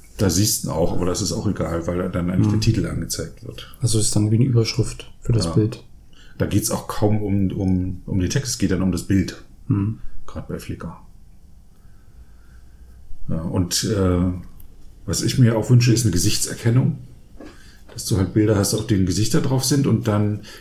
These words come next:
Speaker 1: wie das bei Picasa war, ne, da hast du dann halt dein Opa, hast du alle Bilder, wo dein Opa drauf sein könnte.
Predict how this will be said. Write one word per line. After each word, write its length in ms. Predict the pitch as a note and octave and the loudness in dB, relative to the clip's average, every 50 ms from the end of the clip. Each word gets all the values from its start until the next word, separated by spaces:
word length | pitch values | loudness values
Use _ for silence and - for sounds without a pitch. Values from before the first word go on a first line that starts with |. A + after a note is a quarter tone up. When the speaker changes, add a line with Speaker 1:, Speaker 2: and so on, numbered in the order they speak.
| - - | -4 0
Speaker 1:
wie 100 | - G2 | 2 2
das 160 | G2+ G2 - | 2 2 0
bei 220 | - G#2 F#2 F#2 | 2 2 2 2
Picasa 800 | F#2 F2+ G#2+ F#2+ - - G2 G2+ A#2 B2 C3+ B2+ A#2 G#2+ G2 F2 | 2 2 0 0 0 0 2 4 4 6 6 6 4 4 4 2
war, 240 | D#2+ D#2+ D2+ D#2 D#2 | 2 0 -2 -2 0
ne, 140 | F2 G#2+ C3+ | 2 4 4
da 100 | C3+ B2+ | 4 4
hast 220 | A2+ A2 - - | 4 2 2 2
du 40 | B2+ | 2
dann 180 | G#2+ G#2 F#2+ G2+ | 2 2 2 2
halt 380 | G#2 G2+ F#2 - - - - - - - - - - B2+ - - | 2 0 0 -2 -4 -8 -8 -6 -8 -8 -8 -10 -10 -12 -6 -2
dein 160 | - F#2 F#2+ | 0 0 0
Opa, 460 | - G#2+ A#2 A#2+ E3 C#3+ D3 C#3+ C#3+ - - - - - | 2 0 2 2 2 2 2 0 -2 -4 -6 -10 -10 -6
hast 160 | - A2 - - | -6 -2 -2 0
du 20 | - | 2
alle 140 | A2+ A2 A2 | 2 2 4
Bilder, 280 | - A#2 A#2 A2+ G#2 | 4 4 4 4 4
wo 60 | G2+ G2+ | 4 4
dein 140 | G2 F2+ - | 4 4 4
Opa 200 | - - - A#2+ | 4 4 4 4
drauf 260 | A#2+ - - A2+ - | 2 0 0 0 0
sein 180 | - G2 F2 - | 0 0 0 0
könnte. 480 | - - A2+ B2 B2+ D#3 E3 E3+ - | 0 2 2 4 4 2 0 0 -2